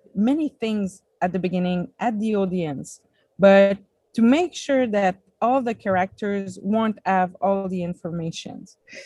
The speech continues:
And then starting with that, we, we started to construct all those, okay, if I am Manuel, uh, the, one of the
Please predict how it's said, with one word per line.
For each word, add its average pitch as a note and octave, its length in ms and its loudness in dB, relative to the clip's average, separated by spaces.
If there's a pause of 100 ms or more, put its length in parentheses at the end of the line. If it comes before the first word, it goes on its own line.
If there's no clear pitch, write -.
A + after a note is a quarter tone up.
(460)
And A3 280 6
then E4 280 4
starting A3+ 580 2
with F#3+ 180 2
that, G#3 400 2 (200)
we, G#3+ 300 -2
we A3 180 -2
started A3+ 420 -2
to - 80 -20
construct F#3 680 0
all G3 260 4
those, F3+ 520 0
okay, F#3+ 380 -6 (540)
if A#3 180 -2 (360)
I G3 180 6
am F#3+ 320 6
Manuel, F3+ 600 2
uh, E3+ 60 0
the, C#3 160 -6
one F#3 240 -2
of E3 120 -4
the E3 100 -10